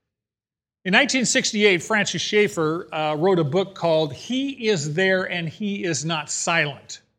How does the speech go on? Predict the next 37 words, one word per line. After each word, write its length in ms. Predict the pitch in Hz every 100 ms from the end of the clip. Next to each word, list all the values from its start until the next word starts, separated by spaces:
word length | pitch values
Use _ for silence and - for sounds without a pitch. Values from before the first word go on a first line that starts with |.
| _ _ _
If 100 | 147
you've 100 | 147
never 200 | 180 185
read 220 | 175 170
that 220 | 165 165
book, 260 | 160 165 -
it 220 | 170 160
is 380 | 175 151 151 - _
fabulous. 600 | 160 151 139 113 - - _ _ _ _ _ -
I 120 | 170
have 140 | 247
a 60 | 269
corollary 580 | - 285 269 190 160 143
to 100 | 131
that. 260 | 131 117 - _ _ _ _
He 180 | 254 311
is 180 | 247 170
there 240 | 226 220
and 160 | 185 160
he 180 | 233
is 180 | 190 165
not 280 | 185 185 165
silent. 480 | - 175 165 131 120 _ _
He 160 | 233 233
has 260 | 226 170
spoken 540 | - 269 262 262 226 196
and 160 | 190
he 180 | 185 208
has 200 | 214 190
not 260 | 185 202 196
stuttered. 680 | - - 208 185 143 113 - _ _
That's 260 | 151 147 -
the 100 | 139
Brad 440 | 147 147 139 135
piece 280 | - 131 -
of 80 | 135
that. 240 | 135